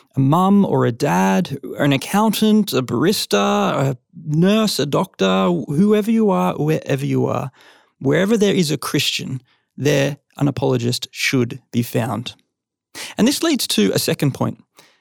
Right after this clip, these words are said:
Apologetics is all about Jesus. If giving an apologetic is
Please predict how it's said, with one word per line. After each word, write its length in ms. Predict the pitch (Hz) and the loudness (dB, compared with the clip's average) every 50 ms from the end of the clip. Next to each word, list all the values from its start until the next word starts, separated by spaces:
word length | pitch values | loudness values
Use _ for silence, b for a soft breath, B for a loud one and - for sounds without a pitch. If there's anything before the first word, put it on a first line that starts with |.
| b b b _ _ _ | b b b _ _ _
Apologetics 580 | - - - 262 277 214 202 190 185 180 - - | -6 -2 0 0 2 2 2 2 2 0 0 0
is 240 | - 175 170 143 135 - | 0 2 2 2 0 0
all 260 | 107 151 151 156 151 - | 0 2 2 2 0 0
about 500 | - 135 120 120 120 107 - - - - - _ _ _ | -2 0 0 0 0 -2 -4 -8 -12 -16 -16 _ _ _
Jesus. 680 | - - 143 160 180 160 127 - - - - - - - - _ _ _ _ _ b b b | -6 -2 0 2 2 2 2 0 -2 -4 -4 -4 -6 -6 -10 _ _ _ _ _ b b b
If 160 | - 202 - - | -2 -2 0 2
giving 260 | - 247 311 349 349 | 0 2 2 2 2
an 80 | 320 | 2
apologetic 680 | 269 208 - - 175 165 139 - 131 123 123 123 - - - | 2 0 0 0 0 0 2 2 2 2 2 0 -2 -6 -4
is 400 | - 139 135 135 131 135 123 | 0 2 2 2 2 0 -2